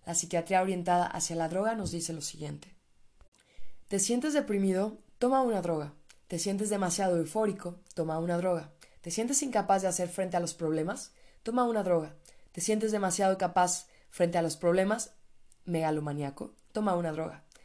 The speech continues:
¿Te sientes confundido e indeciso? Toma una droga. ¿Te sientes demasiado ilusionado? Toma una droga. ¿No puedes dormir? Toma una droga. ¿Duermes demasiado?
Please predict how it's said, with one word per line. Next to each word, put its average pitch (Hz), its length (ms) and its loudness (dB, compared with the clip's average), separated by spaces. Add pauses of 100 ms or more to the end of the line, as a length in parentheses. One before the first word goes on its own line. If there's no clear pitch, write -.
(140)
¿Te 170 120 -8
sientes 214 260 0
confundido 196 540 0
e 175 60 2
indeciso? 170 580 -4 (420)
Toma 254 240 2
una 226 220 2
droga. 175 320 0 (340)
¿Te 190 80 -10
sientes 247 300 -2
demasiado 202 420 2
ilusionado? 180 640 -2 (380)
Toma 254 260 0
una 214 220 2
droga. 175 320 0 (340)
¿No 226 100 -2
puedes 277 220 6
dormir? 190 420 -4 (420)
Toma 247 240 4
una 220 200 2
droga. 180 380 -2 (400)
¿Duermes 247 260 2
demasiado? 175 580 -2